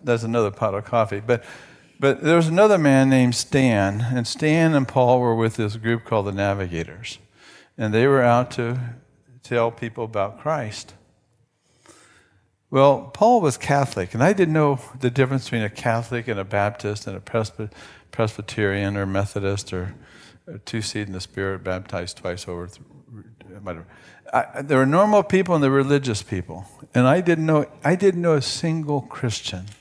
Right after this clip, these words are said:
before I was nineteen, not a single one. People say, "Come to church. We got a Pack a Pew night, so come and I'll get points from my Pack a Pew program." And, and I thought, but no one ever told me about Christ, nobody.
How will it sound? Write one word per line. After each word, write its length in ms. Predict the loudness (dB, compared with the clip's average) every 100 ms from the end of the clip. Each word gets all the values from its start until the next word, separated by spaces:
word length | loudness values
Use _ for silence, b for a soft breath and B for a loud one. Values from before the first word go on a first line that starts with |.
| _ b b b b
before 280 | -8 -2 -2
I 40 |
was 160 | -2 -4
nineteen, 580 | -8 -10 -10 -14 -14 -10
not 200 | -4 -2
a 60 | -2
single 400 | -4 -6 -4 -4
one. 380 | -4 -6 -8 -16 _ b b b b b b b -8
People 200 | -6 -2
say, 160 | -2
"Come 220 | 0 0
to 60 | -2
church. 540 | -2 2 2 2 -4 -16 B B -6
We 100 | 0
got 140 | 2
a 40 | 2
Pack 320 | 0 -2 -2
a 60 | -8
Pew 280 | -4 -2
night, 360 | 0 -2 -2 -4
so 160 | -6 -4
come 300 | 2 2 2
and 80 |
I'll 80 | 0
get 160 | -2 -4
points 280 | -2 -2 -4
from 120 | -6
my 100 | -6
Pack 320 | -2 -2 -4
a 40 |
Pew 240 | -6 -2 -2 B B B B -20 -20 -6
program." 500 | -2 0 -2 -2 -4
And, 120 | -8 B B _
and 120 | -2
I 80 | 0
thought, 260 | 0 -4 -4 -14 B -2
but 120 | 0
no 180 | 0 0
one 220 | 0 2
ever 220 | 2 2
told 260 | -2 -6 -6
me 80 |
about 340 | -6 -6 -8 -6
Christ, 460 | -8 -8 -8 -8
nobody. 480 | -4 -4 -4 -8 -12